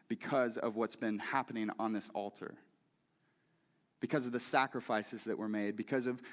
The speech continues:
because of what was done here, you are forgiven." And, and not only, I, I think that we can look at this and we can think, "Well, it was just a generic confession." I,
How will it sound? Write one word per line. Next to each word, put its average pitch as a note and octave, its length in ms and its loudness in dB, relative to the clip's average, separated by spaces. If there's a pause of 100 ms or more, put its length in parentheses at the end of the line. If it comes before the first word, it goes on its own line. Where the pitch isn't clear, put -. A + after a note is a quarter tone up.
(100)
because C#3 260 4
of C3+ 80 2
what C3+ 180 4
was B2+ 160 4
done B2+ 240 2
here, B2+ 480 4 (220)
you C3 260 6
are - 120 2
forgiven." G2+ 580 -4 (2750)
And, F#3 140 6
and G#3+ 140 8
not B3+ 200 10
only, A#3 320 8
I, A3 200 8
I G3+ 100 8
think A#3 220 2
that G#3+ 180 8
we G#3 140 6
can G3+ 180 4
look A3 140 6
at A#3 80 2
this G#3 180 6
and G3+ 80 2
we G3 80 6
can G3 140 4
think, G3 180 4
"Well, G3+ 160 10
it G3+ 40 8
was F#3 120 8
just A3+ 220 0
a F#3+ 40 -2
generic G3 640 6 (220)
confession." F#3 580 6 (180)
I, F#3 160 8